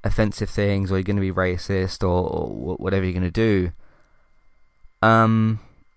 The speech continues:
to those people that think that you can go around saying those things and throw the excuse of, "Oh, freedom of speech, I can say what I want."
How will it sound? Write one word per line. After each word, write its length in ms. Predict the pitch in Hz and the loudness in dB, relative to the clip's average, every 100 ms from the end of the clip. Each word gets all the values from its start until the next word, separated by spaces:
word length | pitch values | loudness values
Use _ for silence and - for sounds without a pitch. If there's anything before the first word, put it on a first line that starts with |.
| _ _ _ _ _ _ _ - | _ _ _ _ _ _ _ -6
to 140 | 127 | -4
those 340 | 120 139 151 | 0 0 0
people 320 | - 143 - 120 | -2 -6 -2 -2
that 180 | 104 - | -2 -2
think 260 | 120 113 | -4 -2
that 160 | 98 - | -6 -4
you 140 | 107 | -4
can 160 | - 104 | -2 0
go 100 | 104 | 2
around 380 | 98 95 95 - | 2 0 -2 -2
saying 340 | 135 151 127 | 0 2 2
those 220 | 95 101 | 0 -2
things 360 | - 92 95 - | -2 -2 -2 -4
and 180 | 101 101 | -6 -2
throw 240 | 107 98 | 0 2
the 100 | 95 | 0
excuse 500 | 92 - - 101 - | -4 -6 -6 -6 -2
of, 280 | 95 92 - | -2 -4 -4
"Oh, 200 | - 139 | 0 0
freedom 340 | 107 127 110 107 | 0 -2 0 -2
of 100 | 101 | 0
speech, 300 | - 101 101 | -2 -2 -6
I 40 | |
can 120 | 107 | -8
say 180 | 98 101 | -4 -2
what 140 | 92 - | -2 -4
I 80 | |
want." 320 | 90 101 92 | -2 -2 -4